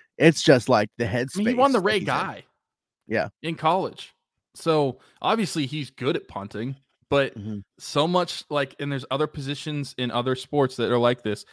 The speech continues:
Speaker 2: A lot of it is just mental, and punting and kicking is very much a mental game.
Speaker 1: Yeah. Um, speaking of games, real quick, obviously, before we get out of here, we gotta talk about next week's game. Houston Texans, one o'clock.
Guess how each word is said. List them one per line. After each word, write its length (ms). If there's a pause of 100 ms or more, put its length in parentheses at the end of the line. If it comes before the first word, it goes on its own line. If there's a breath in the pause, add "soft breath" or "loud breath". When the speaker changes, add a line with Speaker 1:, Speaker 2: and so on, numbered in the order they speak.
(260 soft breath)
Speaker 2:
A 60
lot 280
of 80
it 80
is 80
just 160
mental, 560
and 180
punting 440
and 120
kicking 360
is 100
very 380
much 240
a 20
mental 320
game. 240 (1120)
Speaker 1:
Yeah. 180 (580)
Um, 560
speaking 400
of 80
games, 680
real 180
quick, 300
obviously, 360
before 260
we 120
get 140
out 200
of 40
here, 260 (340 soft breath)
we 80
gotta 120
talk 220
about 220
next 260
week's 240
game. 320 (200)
Houston 280
Texans, 560
one 180
o'clock. 480